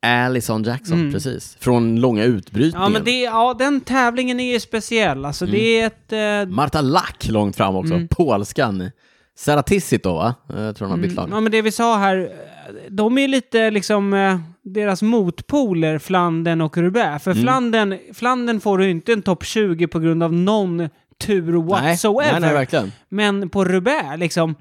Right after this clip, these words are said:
Speaker 2: det är klart, du måste sätta dig i rätt utbrytning och så. Men med lite flax
Speaker 1: Ja, ja.
Speaker 2: så kan du ändå vara med där framme på slutet.
Speaker 1: Du
Speaker 2: Du
Speaker 1: måste ju vara tillräckligt stark.
Speaker 2: Ja, du
Speaker 1: Och
Speaker 2: måste
Speaker 1: du
Speaker 2: ha bra
Speaker 1: måste
Speaker 2: ben.
Speaker 1: kunna
Speaker 2: Mm.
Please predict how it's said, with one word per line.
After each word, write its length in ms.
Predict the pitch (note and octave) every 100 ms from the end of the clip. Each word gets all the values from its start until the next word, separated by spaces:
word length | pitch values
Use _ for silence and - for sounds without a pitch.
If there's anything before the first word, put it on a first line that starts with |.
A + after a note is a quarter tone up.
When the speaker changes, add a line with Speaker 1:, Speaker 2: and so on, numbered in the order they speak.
| _ -
Speaker 2:
det 60 |
är 40 | G#3+
klart, 300 | G3 F3+ - _ -
du 80 | E3+
måste 260 | F3 D#3
sätta 400 | D#3 F#3 - -
dig 100 | F3 E3+
i 40 |
rätt 220 | D#3+ D3+
utbrytning 600 | F3+ E3 - A#3 A#3+ A3
och 80 | F3+
så. 200 | D#3 C#3+
Men 220 | D#3+ F3+
med 120 | F3+
lite 220 | F3+ F#3+ C#4
flax 560 | - G#3 - - - - _ _ _ _ -
Speaker 1:
Ja, 200 | B2 F3
ja. 80 | E3
Speaker 2:
så 100 | C4+
kan 180 | D4+
du 80 | D#4
ändå 180 | C#4+ G#3+
vara 140 | G3+
med 260 | F#3+ B3+ F4+
där 100 | E3+
framme 320 | E3 D#3+ D3+
på 120 | D3+
slutet. 400 | D3 D3+ C#3 C#3 -
Speaker 1:
Du 120 | B2
Speaker 2:
Du 60 | D#3+
Speaker 1:
måste 200 | D#3+ F3
ju 40 |
vara 100 | D#3
tillräckligt 460 | - D3 C3 C3+ F#2+
stark. 280 | - - -
Speaker 2:
Ja, 160 | E3
du 80 | G3
Speaker 1:
Och 40 | B2
Speaker 2:
måste 80 | C3
Speaker 1:
du 20 |
Speaker 2:
ha 60 | C#4+
bra 80 | B3
Speaker 1:
måste 140 | D3
Speaker 2:
ben. 60 | C#3
Speaker 1:
kunna 160 | C3
Speaker 2:
Mm. 60 | B2+